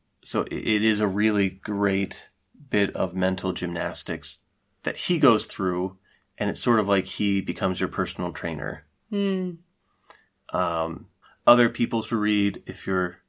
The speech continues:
Speaker 1: uh, sort of intro philosophy, uh, Peter Kreeft, K R E E F T.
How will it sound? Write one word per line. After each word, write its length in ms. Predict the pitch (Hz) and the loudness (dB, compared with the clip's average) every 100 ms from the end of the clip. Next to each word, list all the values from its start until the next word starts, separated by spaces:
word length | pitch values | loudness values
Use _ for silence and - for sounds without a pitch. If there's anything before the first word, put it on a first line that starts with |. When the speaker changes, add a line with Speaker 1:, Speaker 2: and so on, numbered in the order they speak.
| _ _ - | _ _ -10
Speaker 1:
uh, 420 | 87 85 82 - | -4 -2 -2 -4
sort 240 | - 107 92 | -6 -2 -2
of 120 | 85 | -2
intro 500 | 98 98 - 92 90 | -4 -2 0 0 0
philosophy, 880 | 87 - 82 80 - - 90 90 - _ _ _ - | -4 -4 -4 -4 -8 -8 -6 -6 -10 _ _ _ -6
uh, 280 | 90 85 82 | -2 -2 -2
Peter 340 | - 123 113 | 0 4 4
Kreeft, 540 | - 107 101 98 - - - _ _ - | 4 2 2 0 -8 -14 -18 _ _ -18
K 260 | - 98 92 | -4 -2 0
R 260 | 92 90 | 2 0
E 300 | 76 92 85 78 | 0 -2 -4 -4
E 280 | 92 92 - | -4 -2 -2
F 260 | 90 - | -4 -8
T. 420 | - 95 95 92 | -6 -4 -4 -6